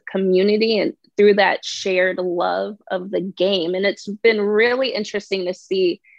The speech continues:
just in the, you know, two and a half, maybe three years since I first found out about them, just to see how much they've grown.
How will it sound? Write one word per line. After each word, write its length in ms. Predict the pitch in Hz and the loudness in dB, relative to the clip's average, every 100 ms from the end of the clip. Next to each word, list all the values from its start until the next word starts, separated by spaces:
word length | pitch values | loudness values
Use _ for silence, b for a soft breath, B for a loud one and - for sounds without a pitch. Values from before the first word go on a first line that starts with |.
| b | b
just 220 | - 202 202 | -4 -2 -2
in 140 | 196 | -2
the, 240 | 180 170 - | 0 -2 -4
you 120 | 190 | -6
know, 260 | 180 165 151 _ _ _ _ _ | -4 -4 -8 _ _ _ _ _
two 200 | - 226 | -8 -4
and 100 | 214 | -2
a 80 | 202 | -4
half, 300 | 190 196 202 | -4 -6 -6
maybe 380 | - 190 190 190 _ | -6 -6 -6 -10 _
three 240 | 185 190 | -2 -2
years 640 | 190 202 180 185 214 247 - | -2 -2 -2 -2 -4 -6 -12
since 200 | 196 185 | -10 -6
I 140 | 175 - | -6 -4
first 260 | 180 - | -4 -4
found 220 | - 175 170 | -6 -4 -2
out 180 | 165 | -2
about 320 | 190 185 151 - | -2 -2 -4 -4
them, 200 | 170 170 | -6 -6
just 320 | 190 185 - | -6 -8 -8
to 80 | 190 | -10
see 300 | - - 190 | -8 -4 -2
how 160 | 190 | -2
much 320 | 190 190 - - | -2 -2 -6 -4
they've 280 | 165 170 | -2 -2
grown. 800 | 196 - 175 170 170 175 214 311 | -6 -8 -2 0 0 0 -2 -4